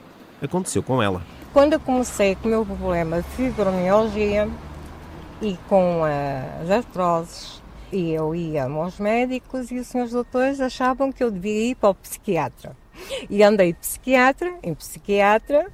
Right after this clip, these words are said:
Speaker 2: pronto. Andei de médico para médico, eh, muitas consultas e, no fundo,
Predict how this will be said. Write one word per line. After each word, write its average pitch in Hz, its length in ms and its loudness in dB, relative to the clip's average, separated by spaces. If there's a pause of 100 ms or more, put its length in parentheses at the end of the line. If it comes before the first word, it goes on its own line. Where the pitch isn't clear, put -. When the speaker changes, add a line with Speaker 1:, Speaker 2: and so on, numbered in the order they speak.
(400)
Speaker 2:
pronto. 160 220 -6 (680)
Andei 185 380 2
de 196 80 -6
médico 170 320 -4 (140)
para 254 120 -4
médico, 208 420 -2 (340)
eh, 170 300 0
muitas 190 360 -2
consultas 269 680 0 (580)
e, 262 240 4
no 285 160 4
fundo, 311 540 2